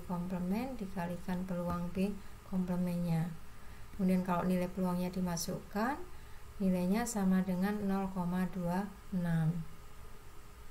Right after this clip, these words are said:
Kaidah Bayes. Misalkan ada dua kejadian A dan B dengan peluang A lebih besar nol,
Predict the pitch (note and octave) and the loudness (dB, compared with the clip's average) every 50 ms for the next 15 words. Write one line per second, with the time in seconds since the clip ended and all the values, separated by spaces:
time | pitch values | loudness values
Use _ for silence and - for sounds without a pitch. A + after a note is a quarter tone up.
0 | - - - - - - - - - - - - - - - - - - - - | -10 -10 -12 -12 -12 -12 -10 -10 -10 -10 -10 -12 -12 -10 -10 -10 -10 -10 -10 -10
1 | - - - - - - - - _ - - - - - - - - - - - | -10 -10 -10 -10 -10 -12 -14 -16 _ -20 -20 -20 -20 -20 -20 -20 -18 -14 -14 -14
2 | - - - - - - - - - - - - - - - - - - G#3+ A3+ | -12 -12 -12 -12 -10 -10 -10 -10 -8 -8 -8 -8 -8 -10 -10 -4 2 4 4 6
3 | A3+ A3+ A3 C4 C4+ C#4+ C#4 A#3+ G#3+ G3+ G3 F#3+ F#3 F3+ E3+ E3+ - - - - | 6 6 6 6 6 6 6 6 6 6 8 8 8 6 4 2 0 -2 -6 -6
4 | - - - - - - - - - - - - - A3+ A3 A3 B3 B3 B3+ - | -8 -8 -8 -8 -8 -8 -8 -8 -8 -10 -10 -2 0 2 2 4 2 2 2 2
5 | E4 D#4+ - C#4 B3+ A#3+ A#3 G#3+ A3 G#3+ G#3+ G#3 G#3+ A3 G3 G3+ G#3+ G3+ G3 G3 | 2 2 2 2 2 2 2 4 6 6 6 6 4 2 2 4 4 2 4 4
6 | G#3 G3+ G3+ G3 G3 F#3+ G#3 G#3 G#3 G3+ G3+ G#3 G3 G3 G3 F#3+ G3 G3 G#3 A#3 | 4 4 4 4 2 2 2 2 2 2 4 4 4 4 4 4 4 4 4 4
7 | C4+ C#4 A#3+ A3 G3+ G3 G3 G3 F#3+ F#3+ G3 G3 G3 F#3+ F#3+ F#3+ F#3+ - G3 G3 | 2 0 2 2 4 4 4 4 2 2 4 4 4 6 6 4 4 2 2 2
8 | G3 F#3+ F#3+ F#3+ F#3+ F#3+ F#3+ G3+ F#3+ - - G3 F#3 G3 G3 F#3 F#3 F#3 F3+ F#3 | 4 4 4 4 4 2 2 2 0 0 2 2 2 4 4 4 4 4 2 2
9 | G#3 B3+ | 0 0